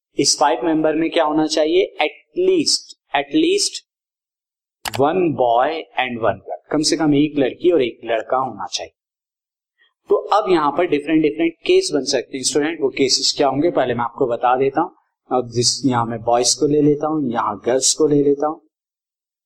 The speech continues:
So फर्स्ट केस में अगर मैं वन बॉय लूँ, क्योंकि at least one boy तो लेना ही है, तो बाकी फोर गर्ल्स लेनी होंगी। सेकंड केस में अगर टू बॉयज ले लेता हूं तो मुझे कितना लेना पड़ेगा? थ्री गर्ल्स। थर्ड केस में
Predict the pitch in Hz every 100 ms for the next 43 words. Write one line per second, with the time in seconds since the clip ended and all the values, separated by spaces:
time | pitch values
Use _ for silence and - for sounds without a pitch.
0 | _ _ _ _ _ - - - - 190
1 | - - 135 - 123 110 - 160 180 175
2 | 180 190 147 120 127 170 180 147 120 -
3 | - - 127 143 135 151 170 151 139 135
4 | 143 143 165 143 110 101 92 _ _ _
5 | _ _ 131 117 117 - 143 139 139 131
6 | 143 147 170 165 170 165 - - _ _
7 | _ _ - - 170 180 185 190 180 -
8 | 175 147 131 - 175 170 160 156 160 160
9 | 156 165 170 156 123 123 139 147 151 151
10 | 147 147 147 147 147 170 - 120 120 127
11 | 175 - - _ _ _ _ _ _ _
12 | _ _ _ _ - 160 175 175 143 127
13 | - 165